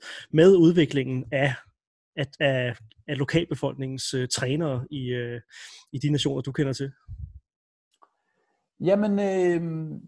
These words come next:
Speaker 2: jeg er sådan meget positiv, øh, og hvad kan man sige, imponeret over, hvordan det fungerer i, i særligt Zambia, Tanzania, Malawi, som jeg også har, har besøgt en del. Øh,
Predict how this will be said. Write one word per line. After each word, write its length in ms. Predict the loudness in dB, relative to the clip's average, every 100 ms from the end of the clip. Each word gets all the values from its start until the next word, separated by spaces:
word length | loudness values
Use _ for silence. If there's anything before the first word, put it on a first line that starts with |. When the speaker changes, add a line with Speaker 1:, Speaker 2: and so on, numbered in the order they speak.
| -6
Speaker 2:
jeg 160 | 2
er 40 | 2
sådan 320 | 2 -2 0
meget 220 | 2 2 4
positiv, 580 | 0 0 -2 -2 -4 -6
øh, 680 | -4 -4 -6 -6 -8 -10 -14 -20 _ _ _ -10
og 60 |
hvad 80 | -8
kan 80 | -6
man 60 | -6
sige, 180 | -6
imponeret 380 | -6 -2 2 2
over, 120 | 2
hvordan 240 | 0 -2 -4
det 80 | -4
fungerer 400 | -2 2 4 4
i, 160 | -2 -6
i 40 | -8
særligt 360 | -2 0 0
Zambia, 540 | 4 4 4 -2 -4 -4 -8 -12 -14 _ -6
Tanzania, 800 | -4 -4 0 4 4 4 4 2
Malawi, 520 | 2 6 8 8 4
som 140 | 0
jeg 80 | -4
også 240 | -4 -4
har, 200 | -4 -4
har 120 | -6 -8
besøgt 360 | -4 -2 -2
en 120 | 0
del. 260 | 2 2 0 -8 _ _ _ _ -20 -16 -4
Øh, 460 | 2 4 4 2